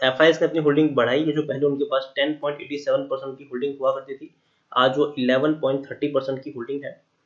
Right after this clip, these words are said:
Insurance कंपनी के पास भी कोई share नहीं है, लेकिन mutual fund ने भी बहुत बड़ी holding अपनी कट down की है, इलेवन पॉइंट ट्वेंटी टू परसेंट की होल्डिंग आज एट पॉइंट सेवनटीन परसेंट की रह चुकी है यहाँ पर।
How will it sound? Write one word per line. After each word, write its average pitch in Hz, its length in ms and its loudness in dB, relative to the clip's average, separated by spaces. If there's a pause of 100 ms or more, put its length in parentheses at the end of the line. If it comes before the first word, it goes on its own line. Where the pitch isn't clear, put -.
(260)
Insurance 160 380 6
कंपनी 160 240 4
के 160 60 2
पास 156 200 4
भी 160 120 -2
कोई 151 180 4
share 143 260 2
नहीं 143 360 0
है, 147 160 0
लेकिन 139 360 -4
mutual 127 280 -6
fund 135 200 -2
ने 139 60 -12
भी 139 120 -10
बहुत 120 200 -4
बड़ी 127 180 -8
holding 123 240 -6
अपनी 123 180 -6
कट - 240 -8
down 123 200 -4
की 135 240 -16
है, 131 60 -10
इलेवन 123 420 0
पॉइंट 139 240 -4
ट्वेंटी 123 200 -4
टू 139 140 -4
परसेंट 135 340 -8
की 135 60 -14
होल्डिंग 123 280 -10
आज 123 140 -4 (160)
एट 147 200 -4
पॉइंट 131 200 -4
सेवनटीन 117 400 -8
परसेंट 117 320 -8
की 143 240 -18 (380)
रह 127 180 -6
चुकी 117 300 -10
है 110 140 -6
यहाँ 110 140 -6
पर। - 340 -8